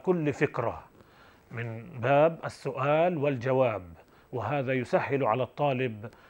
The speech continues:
أن يحفظ وأن يدرك المادة وأن يعيها كما ينبغي. ولا بد أيضًا أن يفيد من حواشي الكتاب ومن الهوامش ليضع ملحوظات دقيقة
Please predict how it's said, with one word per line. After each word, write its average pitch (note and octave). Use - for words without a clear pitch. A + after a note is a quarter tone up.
أن C3+
يحفظ C3
وأن C3
يدرك C#3
المادة B2+
وأن C#3+
يعيها B2+
كما C#3
ينبغي. A2
ولا A#2+
بد B2
أيضًا C3
أن C3
يفيد D#3
من C#3+
حواشي D3
الكتاب A2+
ومن C#3+
الهوامش C#3
ليضع B2+
ملحوظات C3+
دقيقة D3+